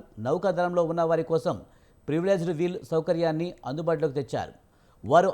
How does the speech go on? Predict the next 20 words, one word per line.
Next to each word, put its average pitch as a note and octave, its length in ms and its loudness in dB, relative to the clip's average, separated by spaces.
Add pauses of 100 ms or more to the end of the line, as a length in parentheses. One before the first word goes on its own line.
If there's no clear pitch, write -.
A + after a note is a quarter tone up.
అత్యవసర G#3 420 0
పరిస్థితుల్లో F3+ 540 -2 (160)
ఈ D3+ 140 -2
సౌలభ్యాన్ని E3+ 560 0
వినియోగించుకుని E3 680 -6
వీలునామాను E3 560 -2
వేగంగా, D3+ 520 0
సులభంగా D#3+ 500 -4
తయారు D3 380 -2
చేయించుకోవచ్చు. C3 560 -6 (540)
అన్ని F3+ 220 2
మతాలకు G3 420 4
చెందిన G3+ 260 -2
స్త్రీ, F3+ 300 -6
పురుషులకు F#3 580 -4
కనీస F3+ 420 -6
వివాహ E3 400 -2
వయసు E3+ 280 -2
ఒకేలా D#3 380 -2
ఉంటుంది. A2 360 -8